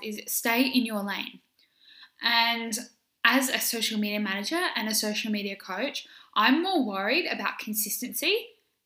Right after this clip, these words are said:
than frequency. So what I mean by that is I see so many people on Instagram post,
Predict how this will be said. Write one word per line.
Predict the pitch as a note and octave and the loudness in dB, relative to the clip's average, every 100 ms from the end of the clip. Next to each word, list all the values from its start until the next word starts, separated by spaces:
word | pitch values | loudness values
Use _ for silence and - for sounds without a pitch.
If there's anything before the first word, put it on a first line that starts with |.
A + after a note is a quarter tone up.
| _ | _
than | A3+ B3 | -2 0
frequency. | A3 G#3+ G#3 - - - - _ _ _ _ _ _ | 2 2 0 -6 -8 -8 -12 _ _ _ _ _ _
So | - A#3+ A3 A3 G#3+ G#3+ - - | -2 2 6 6 6 4 0 0
what | A#3+ A#3 | 6 6
I | A3+ | 6
mean | A3 G#3 | 4 2
by | G3+ | 2
that | G3+ C4 - | 4 2 4
is | G#3+ G3+ - | 2 2 2
I | G3+ | 2
see | G3+ G#3+ G#3+ | 2 -2 0
so | A3+ | 0
many | A3+ B3 | 0 -2
people | B3 G#3+ | -2 -2
on | A3 | -2
Instagram | A3 - A#3 C4+ C4 | -2 -2 0 0 0
post, | G#3+ G#3 - | -2 -2 -4